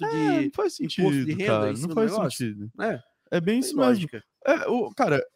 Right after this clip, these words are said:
Speaker 2: é sempre, é, isso a gente falou até no primeiro podcast com,
Speaker 1: Aham.
Speaker 2: com o Augusto, né?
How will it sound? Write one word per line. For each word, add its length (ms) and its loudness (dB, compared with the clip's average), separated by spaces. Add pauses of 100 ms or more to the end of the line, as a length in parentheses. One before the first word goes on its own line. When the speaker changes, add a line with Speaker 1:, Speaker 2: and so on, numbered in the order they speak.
(140)
Speaker 2:
é 100 2
sempre, 640 0
é, 380 0
isso 220 0
a 20 2
gente 140 0
falou 300 2
até 200 0
no 80 -2
primeiro 380 2
podcast 440 -2
com, 140 -4
Speaker 1:
Aham. 120 2 (100)
Speaker 2:
com 80 2
o 60 2
Augusto, 360 -4
né? 120 -4